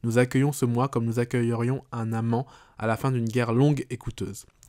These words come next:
Pour réussir une renaissance créatrice, nous devons traverser une période de deuil. Confrontés au suicide du moi agréable dont nous nous contentions, nous découvrons qu'une certaine quantité de douleur est essentielle. Nos larmes préparent le terrain pour notre croissance future.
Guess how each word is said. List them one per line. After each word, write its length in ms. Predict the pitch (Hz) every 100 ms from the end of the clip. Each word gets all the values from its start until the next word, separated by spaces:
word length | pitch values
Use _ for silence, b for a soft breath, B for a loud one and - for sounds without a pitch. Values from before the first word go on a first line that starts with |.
| b b b b -
Pour 140 | 120
réussir 380 | 139 151 - 170
une 120 | 135
renaissance 400 | 127 127 131 127
créatrice, 580 | - 139 120 - 139 - -
nous 60 |
devons 260 | 123 120 123
traverser 460 | 127 143 131 127 139
une 80 |
période 260 | 123 120 127
de 80 | 110
deuil. 420 | 107 113 107 110 b b b b
Confrontés 420 | - 139 - 147 165
au 100 | 143
suicide 360 | - 131 151
du 120 | 120
moi 240 | 117 117 -
agréable 580 | 127 120 113 113 127 135 - -
dont 100 | 113
nous 120 | 113
nous 120 | 110
contentions, 600 | - 143 135 123 - 120 - -
nous 80 | 113
découvrons 420 | 120 123 135 147
qu'une 140 | 147 127
certaine 300 | 131 135 135
quantité 300 | 131 - 135
de 260 | 120 113 -
douleur 420 | 113 113 123 135
est 180 | 120 131
essentielle. 420 | 123 117 - 107 - _ B B B B -
Nos 140 | 117
larmes 320 | 120 147 156
préparent 340 | 135 127 131 123
le 80 |
terrain 340 | 113 120 113 131
pour 140 | 123
notre 140 | 113 -
croissance 400 | 120 139 131 -
future. 460 | 127 - 120 127